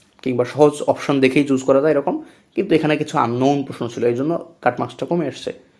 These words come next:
আমি আবারও বলি যে প্রশ্ন কঠিন হলে কোনো এখানে আফসোসের কিছু নেই, ভয়ের কিছু নেই, কারণ সবার জন্য কঠিন, কাট মার্কস কম হবে। না ঘাবড়িয়ে প্রশ্ন কঠিন দেখলে কম দাগানো উচিত। একটা ভুল কি, যে প্রশ্ন কঠিন দেখলে যখন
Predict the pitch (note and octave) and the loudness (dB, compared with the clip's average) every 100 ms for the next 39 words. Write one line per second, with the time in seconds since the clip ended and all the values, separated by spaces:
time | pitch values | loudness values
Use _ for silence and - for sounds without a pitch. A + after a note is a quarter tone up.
0 | _ _ _ _ _ _ _ _ _ - | _ _ _ _ _ _ _ _ _ -8
1 | C3+ C3 B2 C#3+ D#3+ D#3 B3 - - - | 0 4 6 8 6 2 -2 -6 -16 -6
2 | B2 A#2+ - - C3 - C3 C3 D3 D3 | 0 0 0 -2 -2 -2 -2 0 0 -2
3 | D#3+ C3+ B2 A#2+ A#2+ - B2 - C#3 B2 | -2 0 -2 -2 -6 -6 -8 -4 -2 -2
4 | B2+ B2 B2 A#2+ C3 D#3 D3+ C3 B2+ A#2 | -4 -8 -8 2 4 4 4 -2 -2 -4
5 | D#3+ F3 E3+ D#3+ D#3 E3 G#3+ - - _ | 2 6 8 6 4 2 0 -2 -8 _
6 | _ - - C3+ - C#3 B2 A2 - - | _ -6 -2 -4 -2 0 2 0 -4 -10
7 | _ _ _ - A#2+ C3 D3+ D#3 D#3+ E3+ | _ _ _ -4 2 2 4 2 2 2
8 | F#3 C4 - _ _ _ _ - B2+ C#3+ | 2 2 -4 _ _ _ _ -6 -4 0
9 | C#3+ C3+ D3+ D3+ E3+ - D#3+ D#3 C3+ A#2 | 2 2 0 -2 -2 4 4 6 4 2
10 | A2+ A2 - - - _ _ - C3+ D#3 | 0 -6 -8 -12 -14 _ _ -6 0 0
11 | B2+ D3+ D#3 G#3 C#3+ - - _ - - | 2 2 2 0 -2 -6 -20 _ -8 -2
12 | C#3+ - - D3+ F3 F3 E3 D#3 C#3+ D#3 | -2 0 2 4 6 4 4 4 2 2
13 | D3+ | -2